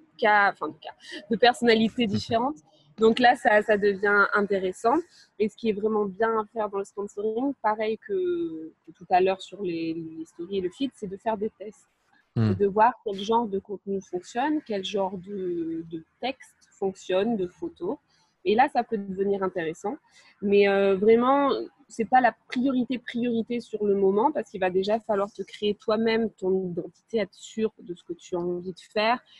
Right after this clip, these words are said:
Speaker 1: comme photo. Et ça, euh, je pense que c'est vraiment avec l'expérience, au fur et à mesure du temps, qu'on apprend vraiment à avoir un compte qui nous ressemble.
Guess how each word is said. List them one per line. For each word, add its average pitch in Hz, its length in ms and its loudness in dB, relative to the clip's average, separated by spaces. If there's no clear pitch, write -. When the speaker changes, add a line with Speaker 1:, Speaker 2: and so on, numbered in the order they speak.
Speaker 1:
comme 196 260 0
photo. 262 420 -6
Et 240 100 -2
ça, 247 420 0
euh, 190 140 -4
je - 100 -8
pense 254 220 -4
que 226 320 -4
c'est 220 160 -6
vraiment 240 280 -2
avec 240 240 -2
l'expérience, 220 640 -4
au 202 80 -2
fur 220 200 -4
et 208 40 2
à 208 40 0
mesure 196 340 0
du 185 120 -8
temps, 233 320 -4
qu'on 208 140 2
apprend 208 420 0
vraiment 208 420 2
à 220 60 6
avoir 196 360 2
un 196 120 -2
compte 220 300 -2
qui - 200 -8
nous 196 120 0
ressemble. 175 520 -8